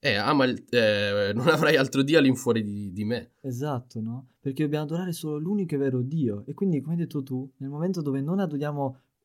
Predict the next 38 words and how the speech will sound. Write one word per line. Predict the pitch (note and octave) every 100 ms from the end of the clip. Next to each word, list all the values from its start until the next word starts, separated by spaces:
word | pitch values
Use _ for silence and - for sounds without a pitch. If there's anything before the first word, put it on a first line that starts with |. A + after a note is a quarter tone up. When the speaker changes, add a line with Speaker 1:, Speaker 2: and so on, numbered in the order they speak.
| -
Speaker 2:
il | C#3 C3+
Dio, | C3 C#3 A#2
e |
quindi | A2 E3 D3+
non | G3+
facciamo | G3+ - E3+
un | C#3+
qualcosa | C#3+ C#3 D#3 C3 B2+ -
in | D3+ D#3+
primis | - A#3 E3+ B2 A2 - -
per | - D#3 D#3+
Lui | G3 C#3 G#2 - -
e |
per | A#2+ B2
la | C3
sua | B2+ F#3+ G3
gloria, | E3 A2 G#2 G2+ A#2+ _ _ -
ma | B2+
lo | C3+
facciamo | C3+ C3 F3 D3 B2
per | C3 B2
noi | D3+ F#3 C3+
e |
per | C3 B2
la | B2
nostra | A#2+ D3+ G3+ - - - A2+
gloria, | G#2 A#2 A#2 G#2 G2+ G2+ A#2 -
Speaker 1:
Sì. | - F#2 D#2 -
Speaker 2:
non | D3+ D3+
stiamo | B2+ C#3 A#2
adorando | A2 A2+ A#2
Dio, | A2+ A#2 G2+ G2+
ma | G#2+
stiamo | A2+ B2 A#2+
adorando | A#2+ C3+ G#2+
noi | G2+
stessi. | - A2+ G2 - - _ -
Speaker 1:
Mm. | -